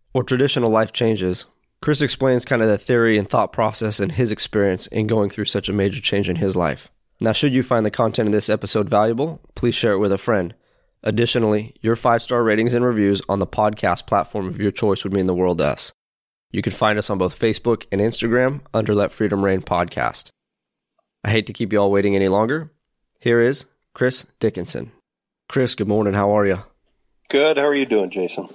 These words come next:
Speaker 1: Doing very, very well. I wanna thank you very much, uh, taking this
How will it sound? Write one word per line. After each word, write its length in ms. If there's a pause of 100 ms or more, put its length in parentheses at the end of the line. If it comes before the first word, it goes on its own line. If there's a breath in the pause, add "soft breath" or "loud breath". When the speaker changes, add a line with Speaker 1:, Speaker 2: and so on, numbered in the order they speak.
Speaker 1:
Doing 200
very, 240
very 220
well. 300
I 60
wanna 260 (400)
thank 240
you 100
very 180
much, 280
uh, 340
taking 320
this 220